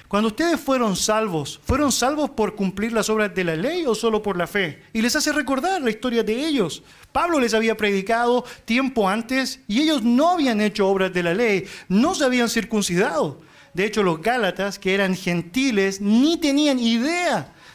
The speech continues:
de cómo llevar adelante todas las normas de la ley. No era un tema para ellos.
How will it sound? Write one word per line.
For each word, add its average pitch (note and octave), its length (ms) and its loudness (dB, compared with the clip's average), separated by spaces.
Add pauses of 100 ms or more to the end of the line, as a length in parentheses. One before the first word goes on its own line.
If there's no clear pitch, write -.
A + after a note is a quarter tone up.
de F3 80 -4
cómo G#3+ 200 0
llevar G3 240 2
adelante F#3+ 500 0
todas F#3+ 200 -2
las F3+ 120 -2
normas F#3 320 -4
de F3 100 -4
la E3+ 100 0
ley. A3+ 240 0
No G#3+ 120 0
era B3 100 2
un G#3 60 0
tema F#3+ 240 0
para F3+ 200 0
ellos. A#3+ 460 -2